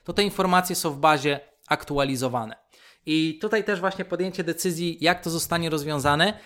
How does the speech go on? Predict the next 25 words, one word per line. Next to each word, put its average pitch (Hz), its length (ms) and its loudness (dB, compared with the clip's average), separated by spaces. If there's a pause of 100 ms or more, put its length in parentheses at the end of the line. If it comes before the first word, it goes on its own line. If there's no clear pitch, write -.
(220)
jest 196 400 4
niezwykle 180 460 2
istotne 165 500 -2
dla 151 360 2
skuteczności - 680 -4
całego 135 300 -4
procesu. - 480 -6 (520)
I - 60 -12
teraz 190 400 2 (380)
bardzo, 190 720 4
e, 170 40 0
fajny 185 320 2
tutaj 175 200 0
podam 170 280 -2
Ci - 120 -12
przykład - 360 -2
usługi, 160 680 0
który, 165 680 4
e, 147 120 -6
dopracowanie 175 680 2
tego 175 200 -2
jednego 165 380 0
elementu 156 540 0
sprawiło, 156 840 0 (680)
że 151 420 6